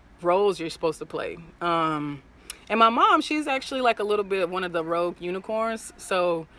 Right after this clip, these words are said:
I'm really grateful, you know, you know, like, what they say about you choosing your parents and your parents choosing you, or you choosing your parents.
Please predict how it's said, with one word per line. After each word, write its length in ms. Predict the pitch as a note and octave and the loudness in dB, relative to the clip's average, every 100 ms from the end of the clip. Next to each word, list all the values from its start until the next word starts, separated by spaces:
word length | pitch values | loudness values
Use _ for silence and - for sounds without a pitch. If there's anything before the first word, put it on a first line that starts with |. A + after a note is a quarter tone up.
| - - - | -20 -6 0
I'm 180 | F#3+ G3+ | 2 2
really 240 | G3+ F#3+ | 0 0
grateful, 640 | F3+ F3 E3 E3+ D#3+ E3 - - - - F#3 | 0 -2 0 -2 -2 -2 -8 -20 -20 -18 -10
you 100 | F#3+ | -4
know, 240 | F3+ F3+ - | -4 -4 -8
you 100 | A3 | -8
know, 140 | G3+ E3+ | -2 0
like, 220 | F3+ D#3+ - - - - - | -2 -4 -14 -20 -20 -20 -12
what 160 | - F3+ | -6 -4
they 100 | F3+ | -2
say 200 | - F3+ | 0 0
about 380 | E3+ E3+ C#3 - - - | 2 0 0 -6 -18 -10
you 140 | G3 | -8
choosing 400 | G3+ A3 G3 F3+ | -4 -4 -2 -2
your 100 | F3 | -4
parents 400 | E3 F#3+ F3 E3+ | -4 -4 -4 -4
and 60 | E3+ | -8
your 80 | E3 | -8
parents 300 | F3+ E3 D#3+ | -6 -6 -6
choosing 360 | F#3+ F3 F3 | -8 -8 -6
you, 200 | F3 F#3+ F#3+ - - - | -6 -8 -12 -20 -14 -8
or 60 | |
you 100 | F#3+ | -6
choosing 300 | G3 G#3+ F#3 | -4 -6 -6
your 100 | F3 | -8
parents. 360 | F3 F3+ F#3+ | -8 -10 -12